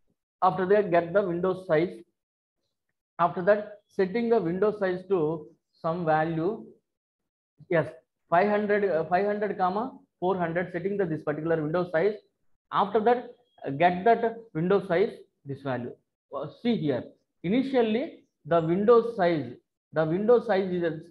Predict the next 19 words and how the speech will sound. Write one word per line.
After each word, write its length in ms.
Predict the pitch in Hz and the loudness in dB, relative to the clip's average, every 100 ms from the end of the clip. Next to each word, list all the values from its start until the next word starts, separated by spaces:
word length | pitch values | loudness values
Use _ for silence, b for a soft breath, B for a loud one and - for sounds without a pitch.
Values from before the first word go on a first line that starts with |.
| _ 165 | _ -10
see 160 | - 226 | -2 0
here, 280 | 180 135 - - _ _ | 2 0 -2 -10 _ _
the 200 | 151 160 | 2 2
row 420 | 143 143 185 202 160 | 2 2 2 0 -2
width 380 | 156 180 - | -4 -6 -4
equal 420 | 254 - 214 180 156 | -6 0 0 2 2
to, 380 | 208 277 - _ _ _ _ - | 2 0 -8 _ _ _ _ -6
uh, 60 | |
this 220 | 160 196 196 | -4 -4 -2
particular 460 | 180 185 190 202 | -2 -2 0 0
width 240 | 156 165 196 | -2 -4 -4
is 200 | 151 135 | -4 0
there, 240 | 139 120 - _ _ - 95 175 165 156 175 _ - 143 | -2 -2 -12 _ _ -20 -20 -20 -20 -20 -20 _ -20 -2
thirteen 400 | 175 175 233 240 | 0 2 0 0
hundred 360 | 185 180 196 208 | 0 0 0 0
eighty-two. 680 | 151 160 165 165 - 135 - _ _ _ _ | 0 -2 -2 -6 -4 -6 -6 _ _ _ _
Height 340 | - 160 226 226 | 0 2 2 -2
equal 360 | 202 - 160 147 | -4 0 0 2
to, 280 | 185 226 | 0 0